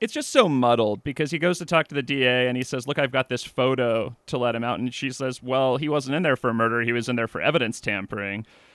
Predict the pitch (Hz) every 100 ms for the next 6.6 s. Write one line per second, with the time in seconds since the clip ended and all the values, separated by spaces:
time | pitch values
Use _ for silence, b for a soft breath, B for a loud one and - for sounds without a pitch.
0 | b _ _ - 123 117 113 117 131 131
1 | 135 131 123 120 127 120 113 82 - _
2 | - - 143 139 123 120 117 107 110 135
3 | 131 117 104 107 110 - 104 - 101 101
4 | 104 104 _ - - 98 101 101 - 104
5 | 110 123 - - 135 - - 113 - 120
6 | 120 117 110 - 120